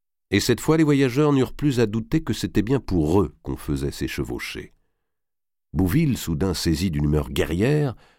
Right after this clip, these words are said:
voulut qu'on courût sus aux deux cavaliers, mais Guccio s'y opposa fermement. « Notre train est trop lourd, messer Hugues, pour que nous puissions jamais rattraper ces hommes. Leurs montures sont fraîches,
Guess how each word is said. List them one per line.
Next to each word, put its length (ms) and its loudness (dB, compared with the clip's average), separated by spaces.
voulut 300 2
qu'on 180 2
courût 400 2
sus 460 -2
aux 140 2
deux 140 2
cavaliers, 520 0
mais 160 4
Guccio 380 -4
s'y 160 -2
opposa 340 -2
fermement. « 560 -8
Notre 260 -2
train 300 -2
est 100 -4
trop 160 0
lourd, 420 2
messer 420 -4
Hugues, 440 -8
pour 220 -4
que 100 -2
nous 120 0
puissions 320 -4
jamais 240 0
rattraper 440 -2
ces 260 -6
hommes. 300 -6
Leurs 200 0
montures 400 -2
sont 120 -6
fraîches, 520 -6